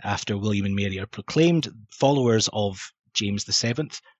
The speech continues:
the Jacobites obviously, under the leadership of John Graham of Claverhouse, Viscount Dundee, one of James's fiercest adherents in Scotland,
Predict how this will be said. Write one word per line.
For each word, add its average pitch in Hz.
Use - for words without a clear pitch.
the -
Jacobites -
obviously, 147
under 131
the 120
leadership 113
of 101
John 107
Graham 110
of 101
Claverhouse, 120
Viscount 101
Dundee, 98
one 98
of 92
James's 98
fiercest -
adherents 98
in 95
Scotland, 98